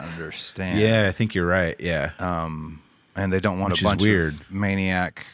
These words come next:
Speaker 1: um, maskless
Speaker 2: <laughs> Right.
Speaker 1: Americans, you know,
Speaker 2: Yeah.
Speaker 1: coming up into their, up into their business. But it,
Speaker 2: Yeah.
Speaker 1: I mean,
Speaker 2: I
Speaker 1: and
Speaker 2: mean, I, I
Speaker 1: they might not even do the show if Tur-
Speaker 2: Yeah.
Speaker 1: if, if Canada's not doing
Speaker 2: You're
Speaker 1: shows
Speaker 2: right.
Speaker 1: whenever that
Speaker 2: Yeah.
Speaker 1: happens.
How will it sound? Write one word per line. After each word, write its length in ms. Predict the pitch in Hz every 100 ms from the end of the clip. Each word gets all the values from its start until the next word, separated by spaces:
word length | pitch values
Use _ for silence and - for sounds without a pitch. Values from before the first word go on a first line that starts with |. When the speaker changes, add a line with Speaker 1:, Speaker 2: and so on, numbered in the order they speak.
| _ _
Speaker 1:
um, 600 | 92 87 85 82 80 78 -
maskless 920 | 92 92 95 - 90 87 - - - - - - -
Speaker 2:
<laughs> 260 | - 104
Right. 520 | - - - 98 - -
Speaker 1:
Americans, 880 | 98 98 107 - 90 90 87 - - _ -
you 140 | 92
know, 200 | 87 85 87
Speaker 2:
Yeah. 360 | 82 80 78 - _ _ _ _ _ _ _ -
Speaker 1:
coming 240 | 95 92
up 180 | 85 -
into 140 | 87
their, 340 | 82 85 85 82 _ _
up 220 | - 92
into 120 | 90 85
their 180 | 85
business. 600 | 80 92 98 85 82 - -
But 320 | 95 87 - - - - - -
it, 140 | - 135
Speaker 2:
Yeah. 100 | 143
Speaker 1:
I 60 | 135
mean, 180 | 135 113
Speaker 2:
I 60 |
Speaker 1:
and 80 | 104
Speaker 2:
mean, 160 | 92 90
I, 140 | 101 -
I 220 | 78 -
Speaker 1:
they 100 | 104
might 180 | 107 104
not 80 | 104
even 160 | 98
do 160 | 92 120
the 80 | 120
show 320 | - 69 60 - _ _ _ _ _ - - _ _ -
if 80 | 87
Tur- 140 | -
Speaker 2:
Yeah. 140 | 82 98
Speaker 1:
if, 240 | - -
if 160 | 87 80
Canada's 420 | - 92 85 82
not 160 | 85 82
doing 180 | 85 82
Speaker 2:
You're 180 | 82
Speaker 1:
shows 100 | 107
Speaker 2:
right. 260 | 95 98 -
Speaker 1:
whenever 260 | 95 87 87
that 140 | 82
Speaker 2:
Yeah. 140 | 90
Speaker 1:
happens. 360 | 98 87 82 -